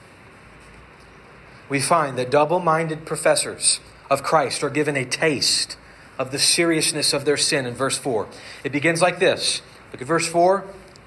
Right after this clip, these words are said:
Here's how it starts. You see it right there in front of you. "You adulteresses."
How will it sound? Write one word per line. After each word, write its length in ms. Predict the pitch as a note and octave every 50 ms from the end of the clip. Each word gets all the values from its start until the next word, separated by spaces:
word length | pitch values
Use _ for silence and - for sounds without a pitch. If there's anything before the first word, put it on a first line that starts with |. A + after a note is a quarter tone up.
| - -
Here's 260 | C3+ C#3 D#3+ D#3 -
how 160 | E3 E3+ F3+
it 40 | F#3+
starts. 460 | F3+ - - D#3+ D#3 E3+ F3 - -
You 60 | D#3 D3+
see 200 | - - E3 D#3+
it 160 | F3 E3 D#3+
right 220 | D3+ D3 D#3+ D#3+
there 140 | - F3 E3
in 60 | E3
front 220 | E3 - D3 C3 A#2
of 80 | G2
you. 140 | F#2+ F#2+ F#2 - - - - -
"You 460 | B2+ C3 D3 E3 F3 F3 E3+ E3+ - - - - - - - - - - - - - - - - - - - - - - - - - - - - -
adulteresses." 880 | A#2+ A2+ G#2 A2+ A2 G2+ - - F2+ - - - - - - - -